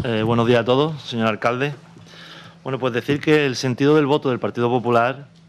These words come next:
eh, va a ser a favor, porque, bueno, estamos de acuerdo en el sentido de votar esto a favor, pero no estamos de acuerdo ni en las formas,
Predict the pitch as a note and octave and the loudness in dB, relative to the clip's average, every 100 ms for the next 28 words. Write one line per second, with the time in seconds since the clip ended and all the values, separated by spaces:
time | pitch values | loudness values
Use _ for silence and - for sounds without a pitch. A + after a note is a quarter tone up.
0 | - A#2 A2 G#2+ G#2 A2 G#2 G#2 C3 C#3+ | -10 -4 0 0 0 -2 -2 0 0 -2
1 | - _ - - - G#2+ F#2+ - F#2+ G#2 | -10 _ -20 -20 -10 -8 -8 -6 -6 -6
2 | G#2 G2+ G2 G2 G#2 G2+ G2+ G2+ F2 G2 | -8 -8 -6 -4 -4 -2 -4 -6 -8 -8
3 | G#2 G2+ G2+ G2 F#2+ F#2 F#2+ F#2+ F#2+ F#2 | -4 -2 -2 -2 -6 -8 -6 -6 -6 -6
4 | F2+ F#2+ G2+ G#2+ B2+ - - - - - | -8 -8 -4 0 -2 -4 -16 -20 -20 -2
5 | A2+ A2+ A#2 C3 C3 A#2+ C3 B2+ B2 A2 | 0 0 0 0 0 0 0 0 -2 -2
6 | G2 A#2+ B2 B2 C3 - | -2 0 2 0 -2 -6